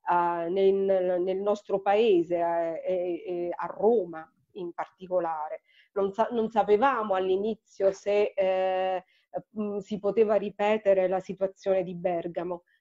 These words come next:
Per cui io credo che non sia stato, eh, diciamo, intelligente togliere, per esempio, l'ematologia e metterci il covid, proprio, mettere il covid proprio di fronte ai trapianti,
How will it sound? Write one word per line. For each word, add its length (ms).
Per 220
cui 420
io 180
credo 300
che 120
non 180
sia 120
stato, 1160
eh, 40
diciamo, 360
intelligente 840
togliere, 480
per 160
esempio, 420
l'ematologia 880
e 40
metterci 480
il 140
covid, 680
proprio, 540
mettere 440
il 140
covid 600
proprio 280
di 140
fronte 480
ai 100
trapianti, 800